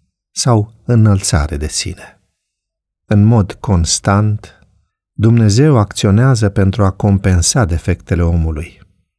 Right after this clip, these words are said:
Chiar și pocăința este adusă prin aplicarea harului. Inima, în mod natural, nu simte nicio nevoie de pocăință. Lacrimile care curg din ochii omului,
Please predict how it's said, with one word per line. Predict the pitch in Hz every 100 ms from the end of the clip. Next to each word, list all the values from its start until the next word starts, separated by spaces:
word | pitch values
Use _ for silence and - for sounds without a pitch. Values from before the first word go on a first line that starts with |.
| _ _
Chiar | - 170
și | - 123
pocăința | 104 - 85 76 76 -
este | 90 - 90
adusă | 85 98 - 95
prin | 95
aplicarea | 92 - 101 - 95 80
harului. | 90 80 80 78 - _ _ _ _ _ _ _ -
Inima, | 131 104 82 76 _ _ _ _
în | - 127
mod | 131 117
natural, | 117 143 143 98 92 82 76 - _ _ _ _ _
nu | - 101
simte | 82 - 85 87 101
nicio | 139 107 -
nevoie | 87 85 85 80
de | 76
pocăință. | - 90 87 82 80 - - - _ _ _ _ _ _
Lacrimile | 95 101 101 104 95 90
care | - 95 90
curg | - - 107 92 95
din | 92 95
ochii | - 110 110 95
omului, | 104 95 90 87 -